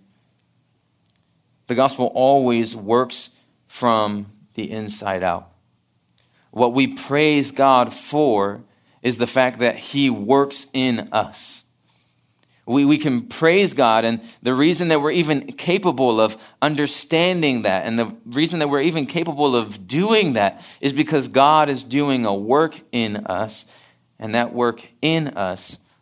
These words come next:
works itself out. Not only are we to be grateful for the gospel, we should show our gratitude by living for the gospel. This is kind of like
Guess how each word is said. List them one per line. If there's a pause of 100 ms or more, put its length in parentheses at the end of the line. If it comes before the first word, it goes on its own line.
(200)
works
itself (640)
out. (1500)
Not
only
are
we
to
be
grateful
for
the
gospel,
we
should (200)
show
our
gratitude
by
living
for
the
gospel. (1500)
This
is
kind
of
like